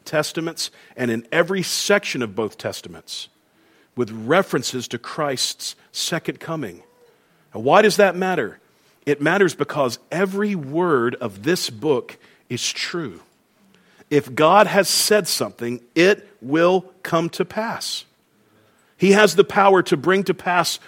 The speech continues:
whatever he promises. You can take it to the bank. In fact, you can stake your eternity to it. And God is saying all over this book, "My son is going to come again." And if his promises concerning Christ's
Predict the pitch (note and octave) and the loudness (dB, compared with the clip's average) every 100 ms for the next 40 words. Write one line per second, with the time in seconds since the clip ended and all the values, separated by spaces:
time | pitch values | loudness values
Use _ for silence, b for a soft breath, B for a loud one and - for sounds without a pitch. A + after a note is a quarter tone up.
0 | b D3 D#3+ G#3+ A#3 A3 A3 - G3+ G3+ | b 6 8 8 4 2 -4 -4 -2 -2
1 | - G#2+ - b b D#3 A#3 A#3+ - A3+ | -4 -8 -12 b b -2 2 2 6 6
2 | A3 G3+ G3+ F#3 G3+ G#3+ D#3 E3+ - A3 | 6 0 2 4 4 0 2 -2 6 6
3 | F#3+ C#3 F#3 C4 A3 F#3+ - - - A#3 | 6 2 2 2 2 0 0 -4 6 8
4 | G3+ - B D3+ F#3+ G#3+ G#3+ G#3 - - | 8 4 B 6 10 10 8 2 -4 2
5 | A3+ A3 F3+ E3+ B B - A#3 D3 - | 4 6 4 -4 B B 0 6 6 4
6 | B F3 D#3 A3+ B3+ B3 G#3 - A3+ A3 | B 4 10 12 12 10 4 2 6 6
7 | G3+ - A#3 C4+ C#4+ D4 C4+ B3+ B3 A3+ | 4 6 12 12 12 12 12 12 6 2
8 | - A3+ F#3+ - B D#3+ B3+ C#4 C#4+ D4 | 6 6 6 0 B 10 12 12 12 10
9 | - - - C#4 C#4+ C#4+ C4+ - A#3+ - | 4 -2 6 10 12 12 8 4 4 6
10 | C4 B3+ A3+ B3+ A#3+ G#3 F#3 D3+ G#2 - | 6 6 4 6 6 8 6 4 -2 -14
11 | _ _ _ _ _ _ _ _ _ _ | _ _ _ _ _ _ _ _ _ _
12 | _ _ _ _ _ _ _ _ _ _ | _ _ _ _ _ _ _ _ _ _
13 | _ _ _ _ _ _ _ _ b b | _ _ _ _ _ _ _ _ b b
14 | b b b b _ _ G2+ B2+ - C3 | b b b b _ _ -8 -8 -6 -10
15 | - - F3+ G3 - B2+ - B2+ - - | -10 -8 -6 -4 -4 -6 -6 -10 -10 -6
16 | C3 B2 - C3 B2 A2+ - - - | -4 -4 -4 -4 -2 -4 -10 -12 -16